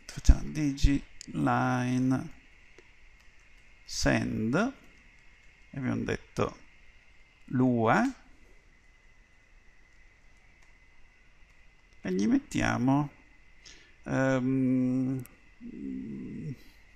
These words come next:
A, gli mandiamo semplicemente una lettera A. Ok? Ora quello che mi aspetterei che, eh, qui magari possiamo anche cambiare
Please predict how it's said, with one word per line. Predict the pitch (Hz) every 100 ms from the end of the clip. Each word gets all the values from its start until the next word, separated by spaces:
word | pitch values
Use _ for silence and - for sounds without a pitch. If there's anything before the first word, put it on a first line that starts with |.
| - - - - - - -
A, | 139 110 -
gli | 214
mandiamo | 240 190 135
semplicemente | 139 208 214 120 107 147 -
una | 151 127
lettera | 110 - - 113 -
A. | 113 110 - - - - -
Ok? | - 185 - - - -
Ora | 202 175
quello | 254 220
che | 214
mi |
aspetterei | 202 240 277 208 127 147 -
che, | - 131 - 139 127 127 127
eh, | 139
qui | 151
magari | - 143 127
possiamo | 113 110 110
anche | 127 123
cambiare | 113 113 107 123 117